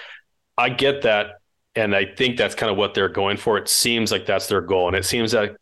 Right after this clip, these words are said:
like that's been ownership's goal for a while, is to make the playoffs, get people's butts in seats, and, you know, stay under the tax so you can collect playoff revenue,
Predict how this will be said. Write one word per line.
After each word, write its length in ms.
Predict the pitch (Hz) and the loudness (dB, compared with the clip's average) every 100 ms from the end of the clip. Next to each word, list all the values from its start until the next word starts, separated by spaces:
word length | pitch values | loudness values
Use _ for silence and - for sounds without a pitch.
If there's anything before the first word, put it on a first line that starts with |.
| - | -4
like 180 | 98 - | -4 0
that's 220 | 101 - | -2 0
been 220 | 104 98 | -2 0
ownership's 420 | 98 92 107 98 | 0 0 0 -2
goal 200 | - 95 | 0 0
for 120 | - | 0
a 20 | 92 | 2
while, 280 | 98 95 | 2 4
is 160 | 90 - | 2 0
to 280 | 92 87 - - _ _ - | -4 -6 -12 -20 _ _ -4
make 180 | 92 - | -4 -2
the 80 | |
playoffs, 640 | 127 135 127 123 117 113 - | -2 2 4 6 4 2 0
get 200 | 107 - | -2 0
people's 520 | 117 120 117 120 - | -2 2 2 2 -4
butts 400 | 117 107 107 - | -2 0 0 0
in 100 | 117 | 0
seats, 680 | - 110 107 104 - - - - | 0 2 0 0 -2 -4 -6 -4
and, 320 | 101 95 98 | -2 0 0
you 60 | 95 | 2
know, 220 | 87 - - - - _ - | 0 -2 -16 -20 -20 _ -6
stay 260 | - - 101 | -4 0 2
under 160 | 107 | 4
the 100 | 107 | 2
tax 340 | 104 117 104 - | 2 2 2 0
so 60 | |
you 40 | 101 | -2
can 160 | 95 | -2
collect 300 | 92 95 87 | 0 0 0
playoff 240 | 139 147 - | 0 0 2
revenue, 260 | 92 87 | -2 -2